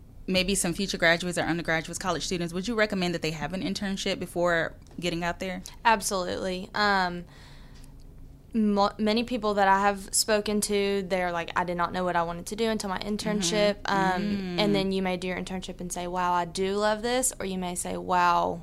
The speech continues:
Speaker 2: this is not for me.
Speaker 1: Mm-hmm.
Speaker 2: Um, I think an internship is so important, so.
Speaker 1: Yeah, yeah. And so social media is, I mean, it's just that, it's social.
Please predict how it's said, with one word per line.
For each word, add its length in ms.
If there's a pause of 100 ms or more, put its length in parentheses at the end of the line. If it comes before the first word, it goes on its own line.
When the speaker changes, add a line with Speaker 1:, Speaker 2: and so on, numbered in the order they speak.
(300)
Speaker 2:
this 160
is 140
not 220
for 120
me. 240 (100)
Speaker 1:
Mm-hmm. 260 (140)
Speaker 2:
Um, 320
I 80
think 220
an 100
internship 380
is 120
so 260
important, 580 (160)
so. 420
Speaker 1:
Yeah, 560
yeah. 360 (280)
And 160
so 300
social 480
media 340
is, 340
I 60
mean, 320
it's 160
just 220
that, 320
it's 100
social. 540